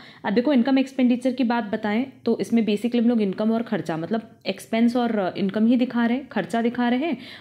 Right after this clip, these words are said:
और जो हमारी इनकम जनरेट हो रही है वो दिखा रहे हैं। तो no doubt हम किस तरह के अकाउंट की बात करें? नॉमिनल अकाउंट की, क्योंकि नॉमिनल अकाउंट का रूल क्या है? Debit all expenses and losses and credit all incomes and gains।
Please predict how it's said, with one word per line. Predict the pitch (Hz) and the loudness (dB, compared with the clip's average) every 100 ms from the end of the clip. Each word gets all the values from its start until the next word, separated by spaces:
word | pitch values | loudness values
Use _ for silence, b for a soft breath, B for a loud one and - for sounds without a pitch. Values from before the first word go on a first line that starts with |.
| B | B
और | 202 | 0
जो | 196 | 2
हमारी | 220 208 214 | 2 2 2
इनकम | 220 196 226 | 2 2 2
जनरेट | 226 220 220 | 4 0 2
हो | 240 | 2
रही | 285 | 2
है | |
वो | 220 175 | 0 -2
दिखा | 147 151 135 | -4 -6 -8
रहे | - | -10
हैं। | B B _ | B B _
तो | 262 | 4
no | 247 262 | 6 6
doubt | 262 277 | 2 2
हम | 277 | 0
किस | 311 - | 0 0
तरह | 277 262 | 0 2
के | 262 | 2
अकाउंट | 254 226 208 | 0 0 0
की | 196 | 0
बात | 175 170 | -4 -4
करें? | 175 | -2
नॉमिनल | 175 170 196 233 | -2 0 0 0
अकाउंट | 254 247 247 | 0 0 0
की, | 269 | -2
क्योंकि | 269 233 | -2 0
नॉमिनल | 220 196 202 240 | 0 0 2 2
अकाउंट | 240 233 233 | 2 2 2
का | 240 | 2
रूल | 196 220 247 | 2 4 4
क्या | 247 | 2
है? | 156 B B B | -2 B B B
Debit | 202 208 240 | 2 2 2
all | 233 240 - 196 | 0 -2 -4 -8
expenses | - - 196 196 247 247 | -10 -4 -2 0 0 0
and | 208 175 | -2 -2
losses | 165 160 269 359 - B - | -2 -2 -4 -4 -10 B -2
and | 214 214 | -2 0
credit | 208 214 226 | 0 0 0
all | 240 240 | -2 -2
incomes | 180 175 180 | -4 -2 -4
and | 190 302 302 | -4 -2 -2
gains। | 123 65 | -2 -6